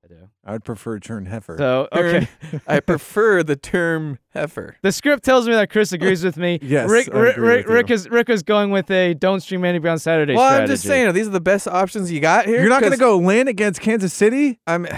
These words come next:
Speaker 3: I guess so. I'm gonna go
Speaker 2: You guess so?
Speaker 3: I'm gonna
Speaker 2: You got
Speaker 3: go
Speaker 2: the worst pitching in the league.
Speaker 3: Lance
Speaker 2: You're damn right you're gonna go with this guy.
Speaker 3: <laughs> I
Speaker 1: N-,
Speaker 3: guess.
Speaker 1: and now we know why Rick is in last <laughs> place.
Speaker 3: What do you mean? I'm not picking up these guys. Lance Lynn is owned in our league, I'm sure.
Speaker 1: Uh,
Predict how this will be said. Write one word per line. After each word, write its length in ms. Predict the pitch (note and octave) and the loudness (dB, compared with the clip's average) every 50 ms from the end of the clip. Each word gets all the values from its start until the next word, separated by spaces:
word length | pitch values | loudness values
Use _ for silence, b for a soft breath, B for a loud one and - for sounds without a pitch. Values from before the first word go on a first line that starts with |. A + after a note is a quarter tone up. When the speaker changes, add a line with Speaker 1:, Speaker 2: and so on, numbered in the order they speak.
| B B B B B B | B B B B B B
Speaker 3:
I 100 | C#3+ C3+ | -12 -6
guess 280 | A#2+ C3+ G3 C4 B3+ | -2 0 0 0 0
so. 300 | - - F3 D#3 E3+ G#3 G3 | 0 -2 0 0 0 0 -2
I'm 80 | F3 | -2
gonna 120 | E3+ F3 F3 | -4 -4 -2
go 360 | F3+ F#3 F#3 F#3 F3+ E3+ E3 | 0 2 2 2 2 2 0
Speaker 2:
You 120 | E3 F3+ | 0 0
guess 340 | D3 A2+ C3+ F3+ A#3 C4 - | 0 0 0 2 2 2 0
so? 400 | - - F3 D#3+ D#3+ E3+ F3+ F3 - - | 0 0 2 2 4 2 0 -2 -4 -8
Speaker 3:
I'm 80 | D3+ F3 | -6 -4
gonna 120 | F3+ E3 | -4 -2
Speaker 2:
You 40 | F3 | 0
got 100 | A3 G#3 | 0 0
Speaker 3:
go 40 | F3+ | 2
Speaker 2:
the 80 | G3 G#3 | 2 2
worst 300 | F#3+ G3+ A#3+ B3 G#3+ - | 2 4 2 2 2 0
pitching 320 | - B3 B3 A3 B3+ A#3+ | -2 -2 -2 0 -2 -2
in 80 | B3 A#3 | 0 0
the 80 | A#3 A#3 | 2 2
league. 320 | A#3 B3+ C4+ B3+ A3+ F#3 | 2 2 2 0 0 0
Speaker 3:
Lance 160 | F#3 D#3+ F3+ - | -2 0 2 2
Speaker 2:
You're 140 | B3+ B3+ | 2 2
damn 100 | A#3+ A#3+ | 2 2
right 220 | B3 B3+ C4 B3 A3 | 2 2 2 2 0
you're 120 | G#3 F#3+ | -2 -2
gonna 260 | F#3+ G3+ F#3 F3 D#3 | -2 -2 -2 -2 -2
go 360 | C#3 B2 - - E3+ E3+ D#3+ D#3+ | -2 -2 0 2 4 4 4 4
with 120 | D3+ C#3 | 2 2
this 220 | - D3+ C#3+ - - | 2 0 0 0 0
guy. 400 | D3+ C#3+ C3 A#2+ A2 G2+ G2+ - | 0 2 2 2 0 -2 -4 -8
Speaker 3:
<laughs> 20 | - | -12
I 100 | D3 D#3+ | -14 -14
Speaker 1:
N-, 100 | D3+ C3 | -8 -4
Speaker 3:
guess. 300 | F#3+ G3+ A3+ A3+ G#3 A3 | -2 0 2 4 4 4
Speaker 1:
and 80 | - | 4
now 260 | A3 A3+ B3+ C#4 C#4 | 4 4 4 4 4
we 80 | C#4 C4+ | 4 4
know 260 | B3+ B3 B3 B3 A#3+ | 4 4 4 4 6
why 200 | A#3 A#3 A#3 A#3 | 6 6 6 4
Rick 280 | A3+ G#3 G#3 G#3+ - - | 4 4 2 2 2 0
is 140 | A3 F3 F#3 | 0 0 0
in 100 | F#3 F3 | 0 0
last 380 | E3+ F3 F#3 E3 C#3+ - - | 2 2 2 2 0 -4 -10
<laughs> 20 | - | -10
place. 720 | C#4 A3+ - G3 - - - - G3 E4+ - - - - | -10 -4 -2 -2 -2 -2 -4 -4 -6 -8 -6 -8 -4 -2
Speaker 3:
What 80 | A3 C4 | 0 0
do 80 | D4 | 2
you 60 | D4 | 4
mean? 200 | C#4+ D4+ D4+ C#4 | 4 4 6 6
I'm 160 | G#3 F3+ A#3 D#4 | 4 4 4 4
not 200 | - - C#4 - | 2 2 2 0
picking 240 | G#3+ F3+ F#3 F3+ | 0 0 0 0
up 100 | F3 E3 D#3 | 0 0 0
these 200 | E3+ E3 D#3 E3 | 0 0 0 0
guys. 260 | D#3+ E3 G3 A#3 A3 | 2 2 2 2 2
Lance 220 | G#3+ B3 C4 A3+ A#3 | 2 2 2 2 2
Lynn 160 | A#3+ B3 B3 | 2 2 2
is 140 | G#3+ E3 - - | 2 0 0 0
owned 300 | E3 G3+ B3 B3 A3 E3 | 2 2 2 2 0 0
in 80 | C#3+ | -2
our 180 | C#3 C#3 C3+ C3 | -2 -2 -2 -2
league, 260 | B2+ C3 B2+ B2+ B2 | 0 0 0 0 -2
I'm 140 | B2+ A#2+ D3 | -2 -4 -2
sure. 560 | D#3+ F3 F#3 F3+ F3 E3+ E3 E3 D#3+ D#3 | 0 2 2 4 4 4 4 2 2 0
Speaker 1:
Uh, 20 | D3 | 0